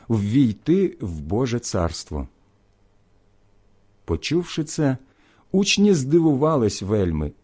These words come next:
і сказали: «Хто ж тоді може бути спасенний?» Ісус глянув на них пильно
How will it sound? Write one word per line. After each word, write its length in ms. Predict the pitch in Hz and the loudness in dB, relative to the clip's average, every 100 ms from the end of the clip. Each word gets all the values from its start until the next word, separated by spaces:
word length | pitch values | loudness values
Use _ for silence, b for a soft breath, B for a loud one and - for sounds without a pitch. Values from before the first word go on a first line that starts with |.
| _ | _
і 120 | 147 | -4
сказали: 760 | 151 - 151 135 139 92 73 69 _ _ _ _ _ _ b b b | -4 -4 -4 0 0 0 -4 -10 _ _ _ _ _ _ b b b
«Хто 440 | - - - 214 | -16 -16 0 2
ж 180 | 240 - | 2 0
тоді 240 | 214 185 214 | 0 2 4
може 400 | 196 214 185 190 | 4 4 4 2
бути 380 | 156 196 165 | 2 0 0
спасенний?» 840 | 139 - 175 - 190 143 95 80 67 _ _ _ _ _ _ _ _ _ _ - | -2 -2 -4 0 2 2 0 -2 -6 _ _ _ _ _ _ _ _ _ _ -6
Ісус 360 | 87 - 123 | -4 0 -2
глянув 440 | 87 95 147 147 156 | -2 -2 0 0 0
на 120 | 156 | 0
них 380 | 156 147 - _ _ _ _ | 0 -2 -6 _ _ _ _
пильно 560 | 147 151 151 147 139 | 2 2 2 2 0